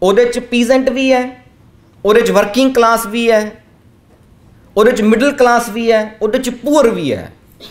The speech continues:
ਹੁਣ ਐਂਟੋਨੀਓ ਗ੍ਰਾਮਸੀ ਦਾ ਤਾਂ ਸਵਾਲ ਇਹ ਹੈ ਵੀ ਯਾਰ ਇਹ ਤਰ੍ਹਾਂ ਤਾਂ ਸਾਡੇ ਨਾਲ ਚਾਹੀਦੀਆਂ ਸੀਗੀਆਂ ਤੇ ਇਹ ਤਰ੍ਹਾਂ ਉੱਧਰ ਕਿਵੇਂ ਚਲੀ ਗਈਆਂ?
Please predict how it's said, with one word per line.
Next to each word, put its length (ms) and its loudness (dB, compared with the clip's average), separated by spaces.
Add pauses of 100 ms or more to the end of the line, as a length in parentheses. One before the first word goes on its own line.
(1500)
ਹੁਣ 180 4 (240)
ਐਂਟੋਨੀਓ 420 4
ਗ੍ਰਾਮਸੀ 380 0
ਦਾ 80 -2
ਤਾਂ 140 2
ਸਵਾਲ 400 2
ਇਹ 160 4
ਹੈ 140 0
ਵੀ 140 -6
ਯਾਰ 180 2 (180)
ਇਹ 120 0
ਤਰ੍ਹਾਂ 260 0
ਤਾਂ 120 0
ਸਾਡੇ 260 2
ਨਾਲ 200 0
ਚਾਹੀਦੀਆਂ 360 -2
ਸੀਗੀਆਂ 260 -4
ਤੇ 80 -6
ਇਹ 60 -6
ਤਰ੍ਹਾਂ 200 0
ਉੱਧਰ 220 0
ਕਿਵੇਂ 180 0
ਚਲੀ 200 -2
ਗਈਆਂ? 240 -6